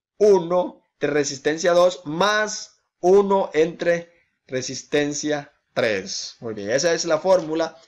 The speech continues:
que vamos a emplear cuando tengamos ejercicios, ¿verdad?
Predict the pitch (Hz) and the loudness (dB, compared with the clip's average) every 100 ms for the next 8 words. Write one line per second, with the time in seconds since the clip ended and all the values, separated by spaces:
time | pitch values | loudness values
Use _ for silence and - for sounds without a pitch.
0 | _ 117 113 127 143 156 151 165 160 151 | _ -6 -6 -4 -6 -6 -6 0 2 2
1 | 151 - 123 120 120 113 117 120 123 127 | 0 -4 -4 -4 -6 -4 -2 0 -4 -8
2 | - _ _ - 113 107 113 - 185 - | -10 _ _ -18 -10 -8 -6 -4 -4 -4
3 | 113 - - _ _ _ - - - | -8 -12 -16 _ _ _ -14 -12 -14